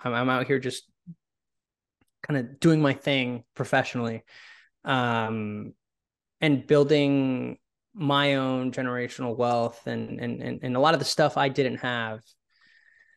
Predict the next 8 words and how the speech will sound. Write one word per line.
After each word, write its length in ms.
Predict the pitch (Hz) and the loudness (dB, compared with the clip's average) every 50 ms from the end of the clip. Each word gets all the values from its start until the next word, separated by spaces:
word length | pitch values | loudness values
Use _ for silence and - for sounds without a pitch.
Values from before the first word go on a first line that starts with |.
| _ _ _ _ _ _ _ _ _ _ | _ _ _ _ _ _ _ _ _ _
So 140 | - - 165 | 2 6 8
a 20 | |
lot 160 | 160 185 233 262 | 10 10 10 10
of 80 | 240 | 10
learning 560 | 220 214 214 214 208 196 170 151 135 123 120 - - | 10 10 10 10 8 8 6 4 4 2 -2 -4 -2
has 180 | 165 143 - | -2 -2 -2
come, 380 | - - 151 143 131 127 120 117 - _ _ _ _ - 202 | 0 0 2 2 2 0 -2 -6 -12 _ _ _ _ -16 -12
um, 560 | - 139 127 120 117 117 113 113 117 110 101 | -10 -8 -8 -6 -8 -8 -8 -10 -12 -14 -16